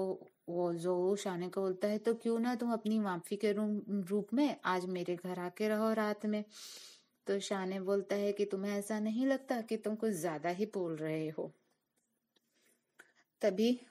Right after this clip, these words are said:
उनके क्लासरूम की बेल बजती है। तो जाओ बोलता है कि "तुम कितने बजे तक अपने काम से फ्री हो जाओगे?" तो शाने बोलता है कि "मुझे आज आ-, आफ्टरनून में कुछ काम है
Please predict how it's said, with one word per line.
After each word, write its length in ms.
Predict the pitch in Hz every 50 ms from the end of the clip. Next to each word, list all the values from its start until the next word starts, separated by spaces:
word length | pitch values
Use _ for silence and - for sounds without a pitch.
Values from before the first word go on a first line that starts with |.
| 226 -
उनके 300 | 208 196 190 - 226 269 302 302 - - _ _ _ _
क्लासरूम 560 | - 208 190 185 190 190 - - 190 190 190 190
की 340 | - - 233 285 339 - - 214
बेल 280 | 196 190 170 165 165
बजती 540 | 156 156 156 151 - - - - 160 151 156
है। 220 | 160 160 - 160 - _ _ _ - - - - - _ _ _ _
तो 180 | - 196 202 202
जाओ 520 | 180 170 190 196 190 190 196 208 220 214
बोलता 400 | 208 208 214 214 214 214 - 247
है 280 | 247 233 226 202 208 233 - - - _ - - - - - - - _ _
कि 100 | - 240
"तुम 240 | 240 240 240 240 247
कितने 340 | 247 247 233 240 220 240 247
बजे 220 | 233 214 208 208
तक 260 | 196 - 208 208 208 -
अपने 240 | 208 208 196 202
काम 320 | 214 - 214 196 180 175 175
से 240 | 170 - 220 240 262 269 - - _ _ - - -
फ्री 180 | 233 240 240
हो 200 | 226 214 185 165
जाओगे?" 640 | 147 - 165 160 151 147 147 143 - 139 131 - 147 - _ _ _ -
तो 100 | - 190
शाने 400 | 185 - 208 202 196 196 202 208
बोलता 360 | 208 208 220 220 214 214 -
है 180 | 220 214 220 220
कि 120 | 220 220
"मुझे 380 | 214 208 196 190 185 - 190 196
आज 220 | 202 196 196 196
आ-, 260 | 202 190 175 - - 180 - - -
आफ्टरनून 640 | 165 180 180 180 - - - 190 185 185 180 180 175
में 200 | 175 180 202 247
कुछ 200 | 262 - 202 202
काम 420 | - - - 180 165 165 170 175 170
है 200 | 175 196 277